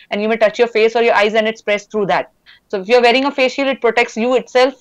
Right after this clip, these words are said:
from touching your face repeatedly and preventing you from getting infected. That could be one reason that could be there. So they need to continue that. About the medical response, as I said, currently, yes, we are prepared as we are out from the burnout.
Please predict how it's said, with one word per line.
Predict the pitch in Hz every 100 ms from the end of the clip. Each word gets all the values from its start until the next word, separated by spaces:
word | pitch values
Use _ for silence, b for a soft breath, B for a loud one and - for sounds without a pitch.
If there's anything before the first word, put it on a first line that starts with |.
| _
from | 233 226
touching | 214 226 233
your | 233
face | 208 220
repeatedly | 208 233 233 233 247 247
and | 233 - -
preventing | 190 196 175 - 220 226
you | 175 185 208 -
from | 208 190
getting | 180 202
infected. | 190 175 190 185 262 226
That | 220
could | 226
be | 220
one | 196 190
reason | 185 170 208
that | 202 170
could | 190 165
be | 165
there. | 151 - B B
So | -
they | 233 247
need | 262
to | 311
continue | 285 247 269
that. | 240 254 -
About | 220 285 330
the | 285
medical | 214 269 339
response, | 302 - 269 285
as | 247 220
I |
said, | 262 247 277 -
currently, | 196 226 277 294 196
yes, | 196 -
we | 202
are | 214
prepared | - - 202 -
as | 233 226 _ B B B - 185
we | 233 247
are | 233 254 247 - -
out | 226 -
from | 269 254
the | 240
burnout. | 233 233 247 285